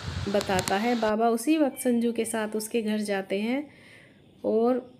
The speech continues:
पूरे घर में गोली मार देते हैं और चुड़ैल को अपने घर में कब्जे में करते हैं। चुड़ैल कहती है, "मैं कहीं नहीं जाऊंगी, मुझे कोई फ़र्क नहीं पड़ता, मुझे कोई पकड़ नहीं सकता।" तब बाबा कहते हैं,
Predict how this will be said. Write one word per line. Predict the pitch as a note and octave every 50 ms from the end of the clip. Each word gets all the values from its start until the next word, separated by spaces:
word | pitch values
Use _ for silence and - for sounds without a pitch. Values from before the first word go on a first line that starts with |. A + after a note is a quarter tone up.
| - - - -
पूरे | B3 B3 C4 C#4+ C#4+ B3
घर | G#3+ G3+ A3 A#3+
में | A#3+ A#3+ B3+ C4+ A#3+
गोली | G#3+ G#3+ G#3+ A3+ C4 D4
मार | D4 C#4 B3+ A#3+ A#3
देते | A3 G#3+ G#3+ G#3+ - A#3
हैं | A3 B3 C4 C4
और | - A3+ A#3 B3 B3+
चुड़ैल | B3+ - A#3+ A#3 A3+ A3+ B3+ C#4+ D#4 D4+
को | D4+ C#4+ C4+
अपने | C4 C4 - B3 B3 A#3+ A#3+ A#3
घर | G#3 G#3+ G#3+ A3 A3
में | A3 A3 A3 - A3
कब्जे | - A3 G3+ G#3 G#3 G#3+ G#3
में | G#3 A3 G#3
करते | G#3+ - G#3+ G3+ G#3 G#3+ - G#3+
हैं। | G3+ G3 G#3+ G3+ G3 - _ - - - _ _ -
चुड़ैल | - A#3+ A#3 A#3+ A#3 A#3 A#3
कहती | A3+ A#3+ A3 A3 A3 A#3 A3+ A3
है, | G#3+ G3+ F#3+ F3+
"मैं | F#3 F#3+ A3 B3+ C4+
कहीं | C4 B3+ B3 C4 C#4+
नहीं | D4+ D4 C#4 C4
जाऊंगी, | A#3+ A3+ F#3+ F#3+ F#3+ F3+ F#3+ F#3 E3 D#3+
मुझे | E3+ F#3 F#3 G3+ C4 D4
कोई | D4+ D#4 D4+ D4
फ़र्क | C#4+ C#4+ C4+ B3+ A#3 A#3 A3+
नहीं | A3+ G3+ G#3 G#3+ A3
पड़ता, | G#3+ G#3+ G3 F#3+ G3+ F#3+ - - - F#3+ F3+ F#3 - - _ _ _ _ _ _ _ _ _ _ _ _
मुझे | A3 A3 A#3 A#3 C#4+ D#4
कोई | D#4 D4+ C#4 C4
पकड़ | C4 A#3 A3 A3+ A#3 A3+
नहीं | A3+ A3 G3 G3+ G#3+ G#3
सकता।" | G#3 - G#3 G#3 - - - E3+ D3 D3 - - _ _ _ _ _ _ _ _ - _ - - _ _ - -
तब | A#3+ A3
बाबा | G3+ G3+ F#3+ G3 G#3 A3 G#3
कहते | G#3+ A3+ G3 F#3 F#3 - F#3 F#3+
हैं, | G3 F#3+ F#3 F#3 F3+